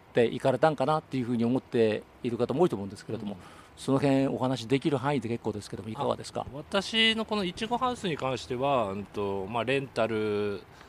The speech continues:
Speaker 2: ていうか、リースに近いようなレンタルのシステムっていうのがあって、
Speaker 1: はあはあ。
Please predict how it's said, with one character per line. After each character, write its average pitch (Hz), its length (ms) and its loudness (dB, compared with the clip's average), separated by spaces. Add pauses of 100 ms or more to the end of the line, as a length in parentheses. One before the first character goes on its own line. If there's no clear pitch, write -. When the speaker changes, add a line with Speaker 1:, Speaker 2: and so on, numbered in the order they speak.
(220)
Speaker 2:
て - 80 -6
い 98 40 -2
う - 20 -12
か、 101 100 -8
リ 120 240 -2
ー 123 40 -2
ス 117 200 -8
に 104 140 -2
近 117 240 0
い - 20 4
よ 104 60 4
う 87 40 -2
な 92 80 -4
レ 98 140 -2
ン 92 80 -6
タ 90 160 -6
ル 85 140 -6
の 78 240 -12 (220)
シ - 160 -8
ス - 80 -12
テ 104 100 -6
ム 87 100 -8
っ 78 40 -14
て - 120 -12
い - 40 -6
う - 20 -8
の 82 60 -10
が 85 120 -4
あ 90 40 -4
っ - 20 -12 (240)
て、 90 300 -4 (120)
Speaker 1:
は - 60 -6 (220)
あ - 40 -12
は - 60 -10
あ。 - 40 -16